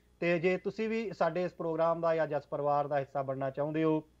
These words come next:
ਤੇ ਸਾਡੇ ਨਾਲ ਸੰਪਰਕ ਕਰ ਸਕਦੇ ਹੋ, ਅਹ, ਥੱਲੇ ਲਿਖੇ ਨੰਬਰ ਉੱਤੇ, ਅਹ,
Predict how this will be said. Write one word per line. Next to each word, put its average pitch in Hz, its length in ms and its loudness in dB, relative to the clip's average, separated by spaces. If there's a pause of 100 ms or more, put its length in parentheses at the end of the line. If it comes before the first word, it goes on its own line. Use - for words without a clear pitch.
(920)
ਤੇ 190 180 2
ਸਾਡੇ 180 260 0
ਨਾਲ 196 100 2
ਸੰਪਰਕ 175 440 -2
ਕਰ 160 180 0
ਸਕਦੇ 180 340 2
ਹੋ, 185 140 2
ਅਹ, - 420 -6
ਥੱਲੇ 165 300 -2
ਲਿਖੇ 175 220 -4
ਨੰਬਰ 165 260 -4
ਉੱਤੇ, 175 440 -4
ਅਹ, 165 60 0